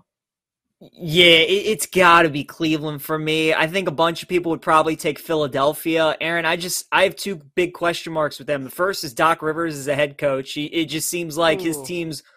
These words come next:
Speaker 1: always underperform year after year in the playoffs. And the second one, as great as Joel Embiid is,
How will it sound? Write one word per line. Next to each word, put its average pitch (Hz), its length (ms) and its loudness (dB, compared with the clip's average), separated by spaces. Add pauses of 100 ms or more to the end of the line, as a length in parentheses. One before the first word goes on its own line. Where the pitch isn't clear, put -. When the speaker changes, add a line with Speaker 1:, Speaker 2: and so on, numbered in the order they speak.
(260)
Speaker 1:
always 202 480 6
underperform 175 920 -8
year 170 180 -2
after 165 340 -2
year 160 200 -6
in 156 80 -8
the 147 60 -10
playoffs. 165 540 -2 (320)
And 196 180 0
the 165 40 -4
second 240 420 0
one, 185 180 -2
as 143 100 -8
great 185 300 0
as 185 100 -8
Joel 170 540 -2
Embiid 160 420 -6
is, 170 380 -6